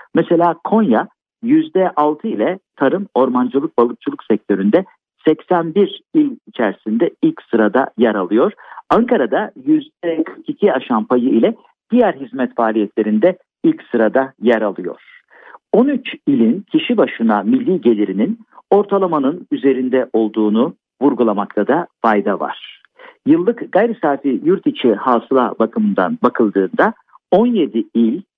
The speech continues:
geçtiğimiz yıl Türkiye ortalamasının üzerinde bir artış kaydetmiş ve güzel bir haber, otuz altı il kendi sıralamasını yükseltmiş, yani daha ileriye gitmiş.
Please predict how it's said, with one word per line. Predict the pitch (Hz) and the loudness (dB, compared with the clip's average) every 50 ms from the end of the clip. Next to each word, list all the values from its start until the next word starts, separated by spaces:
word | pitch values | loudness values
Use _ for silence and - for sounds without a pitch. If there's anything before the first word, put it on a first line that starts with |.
| _ _ | _ _
geçtiğimiz | - 139 143 143 - - - 170 175 190 240 233 - - | 0 0 0 0 -4 -4 -2 -2 0 2 0 -2 -2 -2
yıl | 196 104 95 101 147 185 - _ _ _ _ _ | -2 0 0 0 0 -2 -6 _ _ _ _ _
Türkiye | - 254 233 - _ - 165 - | -10 -10 -10 -4 _ -2 0 2
ortalamasının | - 156 143 - - 127 120 110 113 104 - 110 110 139 180 - - | 2 0 0 0 0 -2 -2 0 -2 -2 -2 -4 -4 -4 -4 -2 -2
üzerinde | 143 110 120 107 98 92 87 - 113 151 185 - _ _ _ _ - | 0 0 0 0 0 -2 -2 0 0 0 0 -2 _ _ _ _ 2
bir | 123 135 139 131 - _ | 2 2 2 0 -6 _
artış | - 120 110 101 - - 147 143 - - _ _ | 0 0 0 0 -2 -4 -6 -6 -6 -14 _ _
kaydetmiş | - 117 104 - 101 98 - - - 175 202 - - - _ _ _ _ - | 0 0 0 2 0 -2 -2 -2 -4 -4 -4 -6 -10 -16 _ _ _ _ 0
ve | 196 180 | 0 0
güzel | - 160 180 165 180 208 220 220 175 | 0 0 -2 0 2 2 2 2 0
bir | 156 135 | -2 -2
haber, | - - 117 107 104 101 147 190 - _ _ _ _ _ _ - | 0 -2 -2 0 0 0 0 -2 -6 _ _ _ _ _ _ -2
otuz | 160 160 - 185 160 | 0 0 0 -2 0
altı | 190 175 175 175 175 _ - 220 - - _ | 0 0 0 -2 -2 _ -2 -2 -2 -2 _
il | 135 131 127 123 - 214 - _ _ _ _ _ | 0 2 2 2 0 -6 -12 _ _ _ _ _
kendi | - 156 151 160 170 208 - - - - | -4 -4 -2 0 2 0 0 0 -4 -4
sıralamasını | - 151 131 117 113 104 101 101 - _ 107 101 107 156 202 - _ _ _ | -2 0 0 2 0 -2 -2 -4 -6 _ -2 0 0 0 0 -4 _ _ _
yükseltmiş, | 120 139 - - - 131 101 87 - - 90 127 175 - - - _ _ _ _ _ - | -2 -2 -2 0 -2 -2 -2 -2 -4 -4 -4 -4 -4 -4 -10 -16 _ _ _ _ _ 0
yani | 180 156 113 95 90 139 175 - _ _ - | 2 2 2 0 -2 -4 -6 -6 _ _ -2
daha | 135 - - 180 147 - | -2 0 0 -4 -4 -2
ileriye | 127 117 110 104 95 98 98 101 90 | -2 0 2 2 2 2 0 0 0
gitmiş. | - - 101 104 - _ 127 170 196 - | -2 -4 -8 -10 -4 _ -2 -2 -2 -4